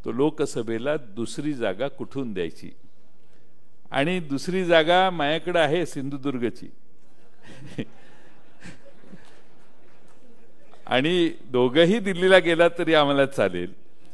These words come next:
दिल्लीलाही जाऊन लढण्याची गरज आहे. त्यामुळं रत्नागिरीची खालची जागा आहेच आपल्याकडं, त्यामुळं तिथंही, अ, जास्त सक्षमपणानं लढण्याचं नेतृत्व, पण शेवटी विधानसभेत जास्त गरज भास्करराव तुमची आहे,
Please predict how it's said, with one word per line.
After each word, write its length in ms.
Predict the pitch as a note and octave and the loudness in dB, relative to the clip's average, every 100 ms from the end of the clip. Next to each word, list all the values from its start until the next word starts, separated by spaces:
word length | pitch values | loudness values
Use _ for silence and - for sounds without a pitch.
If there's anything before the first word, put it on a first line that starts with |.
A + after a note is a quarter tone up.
| - - | -8 -6
दिल्लीलाही 680 | A#2+ B2 D3+ D#3+ F3 F#3+ G#3+ | -2 0 2 8 8 8 6
जाऊन 460 | E3+ C3 D#3 E3+ | 2 6 6 8
लढण्याची 500 | D3+ C#3+ C#3 D3+ E3 | 6 4 4 0 0
गरज 400 | D3+ B2+ E3+ C#3+ | 2 6 8 6
आहे. 320 | A2 F#2+ F2+ F#2 - - - - - - | 4 2 -2 -6 -8 -8 -8 -8 -8 -2
त्यामुळं 380 | C#3+ D3 E3 F3+ | 0 0 2 4
रत्नागिरीची 720 | D3+ D3 E3 F3+ F3+ F#3 F3+ F#3+ | 4 4 0 2 2 2 -2 -2
खालची 380 | E3+ D#3 C#3 F#3+ | 0 0 0 2
जागा 280 | E3+ E3 E3+ | 4 4 4
आहेच 280 | E3+ G3+ C3+ | 2 2 0
आपल्याकडं, 600 | - A#2 G2+ G2+ G2+ G#2 - - - - - - - | -2 -4 -4 -6 -6 -8 -8 -8 -8 -8 -8 -8 -4
त्यामुळं 380 | D3 D3 F#3 F#3+ - | -2 -2 -2 -4 -6
तिथंही, 600 | C#3+ - F#3 G#3+ A3+ G#3+ | -4 4 4 4 2 4
अ, 320 | F#3 E3+ D#3 - - - - - - - - - | 6 4 2 -2 -6 -8 -8 -8 -8 -8 -8 0
जास्त 320 | D3+ F#3 - G#3 | 6 6 6 2
सक्षमपणानं 960 | G3 E3+ - F#3 F3+ E3+ D#3+ D#3+ E3+ | 2 -4 -2 -2 0 0 0 0 -2
लढण्याचं 640 | D#3 C#3 C3 D3+ D3+ E3+ C#3 | 0 -2 -2 -4 -2 -4 -4
नेतृत्व, 300 | C3 E3 F3+ | -6 -6 -8
पण 260 | - F3+ - | -6 -6 -4
शेवटी 320 | D3+ D3 F3 | -6 -4 -6
विधानसभेत 720 | C3+ A#2 D3+ D#3 D3+ C#3+ D3+ | -2 0 0 -2 -4 -4 -4
जास्त 440 | G#2+ A#2 - - | 0 0 0 -6
गरज 480 | A2+ A#2 B2 C3+ - | -6 -4 -4 -4 -4
भास्करराव 500 | A2 G2 - A#2+ A#2 | -4 -4 -4 -2 0
तुमची 400 | G#2+ G2 G2 A2+ | -2 -6 -4 -4
आहे, 360 | F2 F2 F2+ | -4 -4 -4